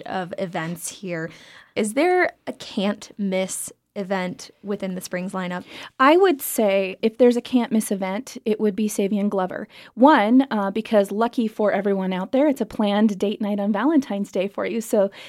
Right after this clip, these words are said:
Speaker 2: so that's sort of a home run in terms of something really, really great to do. But having him here is a really unique opportunity. He had a one-day hole in his schedule as he was passing through, um, and it's so rare that he's on a cross-country tour and that we have the opportunity to see him.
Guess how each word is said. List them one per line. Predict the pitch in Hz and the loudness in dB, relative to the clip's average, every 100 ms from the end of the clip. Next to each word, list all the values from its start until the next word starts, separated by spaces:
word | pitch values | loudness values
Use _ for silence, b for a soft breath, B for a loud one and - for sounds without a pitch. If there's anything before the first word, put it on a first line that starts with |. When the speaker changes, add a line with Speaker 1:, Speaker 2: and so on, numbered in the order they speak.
| B | B
Speaker 2:
so | - | -2
that's | 220 220 | -2 0
sort | 240 | 0
of | 208 | 0
a | 214 | 2
home | 262 240 226 | 4 6 6
run | 208 214 214 | 4 2 2
in | 220 | 2
terms | 226 220 214 | 2 2 0
of | 196 | 0
something | - 220 208 208 | -2 -2 0 0
really, | 202 208 220 | 2 4 4
really | 220 196 196 | 2 0 0
great | 202 196 | 0 -2
to | - | -2
do. | 214 202 208 B B B B | 0 0 0 B B B B
But | 220 233 | 0 0
having | 254 294 294 | 2 6 6
him | 269 262 | 8 8
here | 233 226 | 6 2
is | 214 202 | 0 0
a | 202 | 0
really | 202 208 226 | 0 2 2
unique | 214 208 202 202 | 2 2 0 0
opportunity. | 190 202 - 202 190 185 | -4 -4 -4 -2 -2 -4
He | 196 214 | -2 -2
had | 208 | 0
a | 202 | 0
one-day | 202 208 214 226 220 | 2 2 2 4 2
hole | 214 220 208 | 0 0 0
in | 196 | -2
his | 190 | -6
schedule | - 196 202 196 | -6 -4 -2 -4
as | 196 | -4
he | 220 | -6
was | 208 202 | -6 -6
passing | 202 190 214 202 | -8 -6 -6 -4
through, | 208 202 214 B B B B | -2 -2 -4 B B B B
um, | 220 208 208 | 2 4 4
and | 214 | 2
it's | 208 - | 2 -2
so | - 240 208 214 226 233 _ _ | 0 4 6 8 6 4 _ _
rare | 214 214 196 180 190 - b b - | 0 4 4 2 -2 -10 b b -2
that | 208 202 | -2 0
he's | - 214 202 | 0 0 2
on | 233 233 | 2 2
a | 208 | 0
cross-country | 208 196 - 208 196 202 | -4 -6 -4 -6 -4 -6
tour | - 208 | -4 0
and | 202 | 2
that | 202 | 0
we | 214 | -2
have | 214 202 | -2 0
the | 208 | 0
opportunity | 190 208 - 233 214 208 | -2 -4 0 2 2 0
to | 202 208 | -4 -6
see | - 233 226 | -4 -2 0
him. | 226 214 226 | 0 0 0